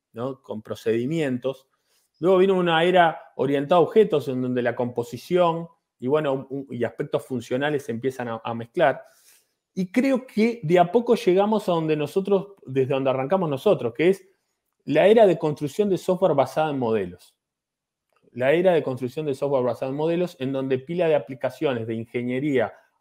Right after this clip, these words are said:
orientadas a modelos de otras industrias pueden ser traídas a la construcción del software. Como nosotros abrazamos una teoría y una práctica de crear algoritmos de transformaciones de modelos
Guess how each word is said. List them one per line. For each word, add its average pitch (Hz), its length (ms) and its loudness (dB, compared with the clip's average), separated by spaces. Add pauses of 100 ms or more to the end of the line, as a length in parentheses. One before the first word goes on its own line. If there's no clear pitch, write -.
orientadas 123 640 2
a 127 40 -2
modelos 131 380 2
de 143 120 2
otras 165 260 -2
industrias 160 480 -4
pueden 156 220 0
ser 143 180 -4
traídas 135 500 0 (240)
a 120 100 -4
la 117 120 0
construcción 113 460 -6
del 104 100 -6
software. - 360 -14 (880)
Como 156 240 2
nosotros 262 460 0
abrazamos 156 760 2
una 143 200 -4
teoría 139 600 0
y 120 120 -4
una 143 260 -4
práctica 139 520 -2
de 107 160 0
crear 143 360 2
algoritmos 135 640 0
de 107 100 -2
transformaciones 110 800 -6
de 123 80 -2
modelos 120 720 -2